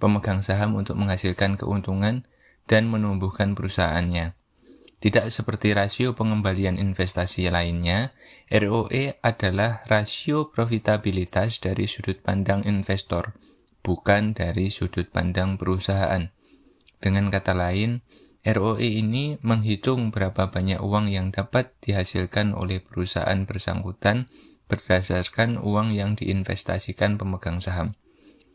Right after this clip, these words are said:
Jadi, bukan investasi perusahaan dalam bentuk aset atau sesuatu yang lainnya. Tentunya, setiap investor atau pemegang saham menginginkan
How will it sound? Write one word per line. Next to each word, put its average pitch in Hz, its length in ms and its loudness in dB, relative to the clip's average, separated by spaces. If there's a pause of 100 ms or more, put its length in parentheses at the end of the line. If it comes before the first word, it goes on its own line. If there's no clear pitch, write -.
(400)
Jadi, 160 480 0 (400)
bukan 107 400 2
investasi 104 680 -2
perusahaan 95 600 0
dalam 92 320 -2
bentuk - 320 -2
aset 92 480 0
atau 101 480 0
sesuatu 101 800 -2
yang 87 320 0
lainnya. 85 400 -4 (2000)
Tentunya, 123 800 0 (560)
setiap 107 480 0
investor 113 640 0
atau 104 320 0
pemegang 104 480 0
saham 98 400 0
menginginkan 101 880 0